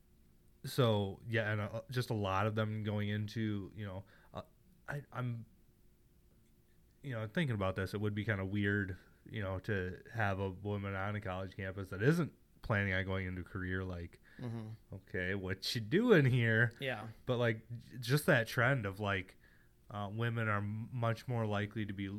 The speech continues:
Speaker 1: looking to go into the workforce than
Speaker 2: Mm-hmm.
Speaker 1: maybe actively thinking about staying home and taking care of
Speaker 2: Mm-hmm.
Speaker 1: children. Like, I know there's,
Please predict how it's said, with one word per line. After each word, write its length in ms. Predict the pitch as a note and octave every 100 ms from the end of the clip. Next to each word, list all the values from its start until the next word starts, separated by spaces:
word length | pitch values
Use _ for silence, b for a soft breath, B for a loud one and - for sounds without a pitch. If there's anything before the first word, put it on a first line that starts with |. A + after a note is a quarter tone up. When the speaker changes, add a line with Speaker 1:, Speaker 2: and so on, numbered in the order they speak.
| - A2+
Speaker 1:
looking 440 | A2+ - A2+ G#2 -
to 180 | G#2+ G#2
go 180 | G2+ G#2
into 120 | G#2 G2+
the 60 |
workforce 580 | G2+ G#2 G#2 G2+ G2 G2+
than 140 | G#2
Speaker 2:
Mm-hmm. 880 | F#2+ A2 G#2 G#2 - - - - A#2
Speaker 1:
maybe 440 | G2+ G2 F#2+ F#2 F#2 - _ - - - - - - - - -
actively 460 | A2+ A2 G#2 G#2+
thinking 340 | G2+ A2+ G2+ G2+
about 200 | F#2 E2+
staying 280 | - G#2 G2
home 240 | G2+ G2
and 180 | F#2+ F#2
taking 240 | G#2 G2
care 120 | G#2
of 80 | F2+
Speaker 2:
Mm-hmm. 40 | G#2+
Speaker 1:
children. 400 | G2 F#2 F#2 F#2
Like, 220 | F2+ F#2 B B
I 60 | D3
know 120 | F3+
there's, 260 | B2+ G#2